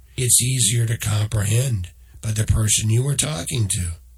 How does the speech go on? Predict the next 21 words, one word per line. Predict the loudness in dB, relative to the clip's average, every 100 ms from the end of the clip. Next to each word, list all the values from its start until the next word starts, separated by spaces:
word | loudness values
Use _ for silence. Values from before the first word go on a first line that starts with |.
| -20 -20 -20 -20 -20 -20 -20 -20 -20 -20 -20 -20 -20 -20 -14 -2
Noah | 0 2 0 0
shook | 0 -2 0
his | 2 2
head | 0
in | -2 -4
agreement. | -4 -4 -4 -4 -8 -14 -20 -20 -20 -20 -10
He | -2
still | 0 2 0 -2
couldn't | -2 -2 0
believe | 0 0 2 2
he | 2
was | 2 0
actually | -2 -4 -4 -2 0
talking | 0 0 0 -4 -6 -8 -10 -20 -20 -20 -20 -20 -20 -10
to | -4 -2
a | 2
meerkat | 2 2 -2 -4 -6 -6
who | 0 2
seemed | 4 2 0 0
to | 0
have | 0 0 0 -2 -4